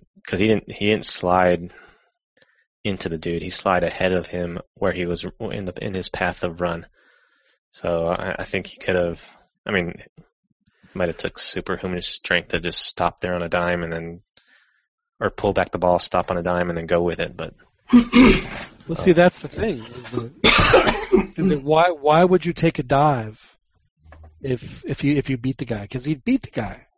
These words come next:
Speaker 2: So why, why would he dive? Then why not just jump over him?
Speaker 1: He couldn't. He was
Speaker 2: He had the guy beat.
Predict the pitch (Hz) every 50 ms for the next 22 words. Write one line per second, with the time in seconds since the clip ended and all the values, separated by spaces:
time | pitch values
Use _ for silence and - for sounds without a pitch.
0 | _ _ _ - - 160 151 160 170 165 147 156 165 175 180 170 170 151 170 180
1 | 151 131 127 131 135 135 139 143 147 135 143 131 - - 151 135 - 143 139 151
2 | - - - - _ _ _ _ _ _ _ _ _ _ _ _ _ _ _ _
3 | _ _ _ _ _ _ _ _ _ _ _ - 104 95 - - 101 98 92 87
4 | - - 98 87 87 85 - 165 170 185 - 190 - 165 160 175 175 - 202 165